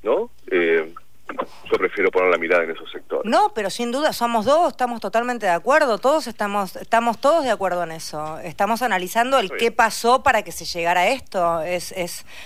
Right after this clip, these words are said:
Speaker 2: simplemente la mirada, no es que estemos defendiendo o que yo esté defendiendo de ninguna manera un sector especulativo.
Speaker 1: No, no,
Speaker 2: Estaba
Speaker 1: ya sé.
Speaker 2: diciendo otra cosa,
Speaker 1: Ya sé.
Speaker 2: Gervasio.
Speaker 1: No, no, ya sé, ya sé. Yo lo que creo, Federica,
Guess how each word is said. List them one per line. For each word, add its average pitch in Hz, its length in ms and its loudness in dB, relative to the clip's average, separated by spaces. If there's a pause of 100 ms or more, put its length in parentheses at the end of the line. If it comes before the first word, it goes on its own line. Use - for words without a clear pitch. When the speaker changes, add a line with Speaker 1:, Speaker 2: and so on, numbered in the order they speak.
(140)
Speaker 2:
simplemente 190 1000 2
la 160 160 4
mirada, 180 500 6
no 170 120 0
es 214 100 0
que 254 100 -2
estemos 196 380 0
defendiendo 170 580 0
o 151 120 2
que 139 100 -4
yo 214 220 4
esté 202 180 -2
defendiendo 170 540 0
de 156 100 0
ninguna 170 380 -2
manera 170 460 4
un 160 120 -2
sector 156 380 -4
especulativo. 156 640 4
Speaker 1:
No, - 20 6
no, 135 140 6
Speaker 2:
Estaba 202 260 6
Speaker 1:
ya 190 60 -2
sé. - 80 -2
Speaker 2:
diciendo 190 240 -2
otra 156 180 -4
cosa, 220 300 0
Speaker 1:
Ya - 40 -10
sé. - 60 -14
Speaker 2:
Gervasio. 147 420 2 (720)
Speaker 1:
No, 160 100 4
no, 165 160 6
ya 147 140 0
sé, 156 160 4
ya 139 180 0
sé. 156 200 6 (120)
Yo 127 300 2
lo 110 140 2
que 98 100 0
creo, 117 760 4 (120)
Federica, 92 380 -2